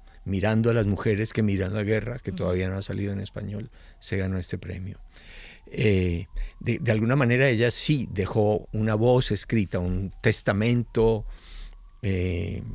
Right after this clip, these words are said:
Speaker 1: que mandó a un amigo por si la mataban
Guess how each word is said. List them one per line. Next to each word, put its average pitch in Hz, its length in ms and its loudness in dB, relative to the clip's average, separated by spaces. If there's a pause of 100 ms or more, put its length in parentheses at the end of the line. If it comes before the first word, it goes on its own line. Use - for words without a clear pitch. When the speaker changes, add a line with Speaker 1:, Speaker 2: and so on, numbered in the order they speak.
(540)
Speaker 1:
que 110 100 4
mandó 98 480 4
a 113 60 8
un 110 160 4
amigo 120 380 4
por 113 220 4
si - 160 0
la 98 120 2
mataban 92 640 2